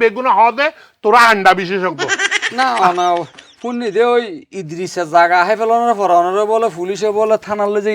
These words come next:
Speaker 2: এরো ডিম টিম কেনতাম হলি এলাম, অনেক বিশেষজ্ঞ দিয়ে মানিলাম। কিন্তু অনার হনসাই কুড়ে ডিম ফারে দিম, কুড়ে ডিম। তইলে আসে কোনোদিন ডিম ফারে না, ডিম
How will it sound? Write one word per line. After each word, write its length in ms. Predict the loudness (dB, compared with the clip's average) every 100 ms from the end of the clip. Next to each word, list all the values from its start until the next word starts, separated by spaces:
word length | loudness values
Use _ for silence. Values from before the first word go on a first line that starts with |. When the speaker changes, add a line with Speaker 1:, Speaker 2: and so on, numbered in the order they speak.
| 0
Speaker 2:
এরো 120 | 0 -2
ডিম 140 | -4 -6
টিম 120 | -8 -6
কেনতাম 300 | -6 -4 -6 -6
হলি 200 | -6 -2 -2
এলাম, 160 | 2 2
অনেক 100 | 0 -2
বিশেষজ্ঞ 320 | -2 -2 -2 -2
দিয়ে 120 | -4 -6
মানিলাম। 340 | -8 0 2 2 -2 -12 -6
কিন্তু 320 | -6 -4 -4 -4 -6 -6 -2
অনার 260 | 2 2 2
হনসাই 320 | 2 0 -2 -4 -4
কুড়ে 200 | 4 6 4
ডিম 100 | 0
ফারে 140 | -2 0
দিম, 100 | -2 -2
কুড়ে 160 | -2 -2
ডিম। 120 | -4 -8 _ _ _ _ _ _ 2
তইলে 240 | 4 6 4 0 -8 -2 0
আসে 240 | 4 4 4 2 -2
কোনোদিন 280 | -4 -2 -4 -4
ডিম 120 | 0
ফারে 160 | 2 2 0
না, 60 | -2 -8 _ -6
ডিম 120 | -4